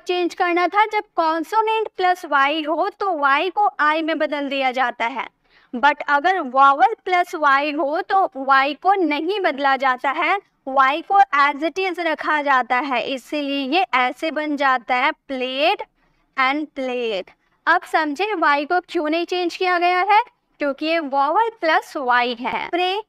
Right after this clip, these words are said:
प्रे यानी कि प्रार्थना करना, अगर इसका सेकंड फॉर्म बनाए तो as it is वाई उतर जाएगा, prayed and prayed। सेम एंजॉय का अगर मतलब होता है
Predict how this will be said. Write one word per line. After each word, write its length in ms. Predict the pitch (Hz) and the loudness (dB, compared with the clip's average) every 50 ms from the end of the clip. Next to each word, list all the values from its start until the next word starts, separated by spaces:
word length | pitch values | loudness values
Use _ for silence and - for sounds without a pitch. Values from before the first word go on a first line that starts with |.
| _ _ _ | _ _ _
प्रे 160 | 381 370 359 | -4 -2 -2
यानी 360 | 359 370 370 359 359 359 349 | 0 0 0 0 0 -2 -2
कि 140 | - 381 403 | -2 -4 -6
प्रार्थना 540 | - - 339 311 302 311 302 - 370 381 370 | -2 0 2 2 2 2 0 0 0 0 0
करना, 420 | 349 370 349 330 320 320 339 349 359 | 0 0 -2 0 0 0 0 2 2
अगर 320 | 339 311 277 277 294 294 | 2 2 0 0 -4 -4
इसका 260 | 302 285 - - 302 | -4 -8 -4 -4 -4
सेकंड 500 | 285 - 311 269 254 240 - 277 285 285 | -2 0 -2 -2 -2 -2 -4 -4 -4 -4
फॉर्म 240 | 262 302 285 277 262 | -4 -4 -4 -4 -2
बनाए 340 | 247 269 269 269 262 269 277 | -4 -2 0 0 0 0 -2
तो 120 | 254 294 | -4 -6
as 340 | 294 - 262 254 262 254 240 | -4 -2 0 0 0 -2 -6
it 100 | 269 247 | -6 -6
is 220 | 302 294 277 277 262 | -6 -6 -6 0 2
वाई 160 | 277 277 269 | 2 2 2
उतर 260 | 277 254 - 285 285 | 0 -4 -4 -4 -2
जाएगा, 420 | 262 302 302 294 294 294 302 339 349 _ _ _ | -2 0 0 0 0 0 0 0 0 _ _ _
prayed 420 | 330 311 311 320 330 359 403 415 - _ _ _ _ _ _ _ | -4 -2 0 2 2 2 0 -2 -6 _ _ _ _ _ _ _
and 500 | - 269 262 254 262 262 262 294 370 427 - _ _ _ _ _ _ _ _ | -4 -2 0 0 0 -2 -2 -2 -4 -4 -6 _ _ _ _ _ _ _ _
prayed। 420 | 277 247 240 226 214 202 - - _ _ _ _ _ _ _ _ _ _ | -4 -4 -4 -4 -4 -6 -8 -10 _ _ _ _ _ _ _ _ _ _
सेम 400 | - - 302 302 311 330 381 453 - _ _ _ _ _ _ - _ _ - | -6 -4 -2 0 0 -2 -2 -4 -8 _ _ _ _ _ _ -20 _ _ -2
एंजॉय 500 | 330 359 359 339 359 370 359 359 370 392 | 0 2 0 0 2 0 0 0 0 2
का 120 | - 403 | 2 2
अगर 260 | 392 370 392 381 359 | 2 4 4 2 2
मतलब 320 | 330 349 339 - 359 339 330 | 2 0 -2 0 -2 -2 -2
होता 220 | 339 330 339 349 | -2 -2 0 0
है 100 | 339 339 | 0 0